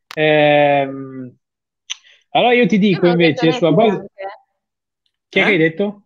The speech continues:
Speaker 2: avevo detto Lecce.
Speaker 1: E dopo?
Speaker 2: E Monza.
Speaker 1: Lecce e Monza, quindi dirette.
Speaker 3: Facciamo contento
Speaker 1: Anche, anch'io.
Speaker 3: Silvio, dai, che si è appena sposato, voi non fate contento.
Speaker 2: Eh,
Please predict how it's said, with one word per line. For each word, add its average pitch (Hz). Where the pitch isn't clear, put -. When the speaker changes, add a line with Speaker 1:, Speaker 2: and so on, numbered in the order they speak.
Speaker 2:
avevo 262
detto 220
Lecce. 220
Speaker 1:
E -
dopo? 190
Speaker 2:
E 220
Monza. 190
Speaker 1:
Lecce 165
e 151
Monza, 190
quindi 151
dirette. 160
Speaker 3:
Facciamo 175
contento 170
Speaker 1:
Anche, 180
anch'io. 190
Speaker 3:
Silvio, 165
dai, 160
che 151
si 151
è -
appena 170
sposato, 165
voi 147
non 156
fate 208
contento. 208
Speaker 2:
Eh, 196